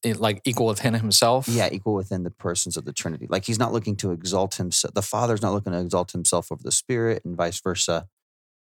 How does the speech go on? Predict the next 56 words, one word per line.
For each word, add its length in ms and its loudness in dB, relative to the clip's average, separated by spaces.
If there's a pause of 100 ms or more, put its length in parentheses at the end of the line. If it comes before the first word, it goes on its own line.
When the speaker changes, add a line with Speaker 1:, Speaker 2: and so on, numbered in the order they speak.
(120)
Speaker 2:
So 80 -6
how, 240 0
I 120 -12 (100)
mean, 240 -4 (1200)
Speaker 1:
That's 220 0
Speaker 2:
what 80 -2
do 40 -6
Speaker 1:
an 60 -8
interesting 420 -4
question. 460 -4
What 220 0
for, 160 -2
I 60 2
wanna 180 2
hear 100 0
what 80 -4
you 140 -4
say 220 2
first. 340 -6
I'm 100 -2
gonna 140 -6
play 220 0
Speaker 2:
I 60 2
Speaker 1:
off 120 2
that. 180 2
Speaker 2:
mean, 160 -10 (300)
uh, 340 2
Garen, 480 -4 (640)
I 240 2
am 400 -2
just 280 -6
paid 340 -4
to, 280 -2
uh, 200 0
Speaker 1:
You're 140 4
Speaker 2:
tee, 60 2
Speaker 1:
just 220 4
Speaker 2:
tee 100 6
it 100 6
Speaker 1:
paid. 40 2
Speaker 2:
up, 120 2
tee 160 2
it 60 4
up 140 2
for 140 -2
you. 260 -2
Speaker 1:
<laughs> 20 -20
Yeah. 160 2 (160)
Speaker 2:
And 220 -2
you're 100 0
supposed 260 -4
to 60 0
hit 60 -4
the 100 -2
home 160 -2
run. 180 -4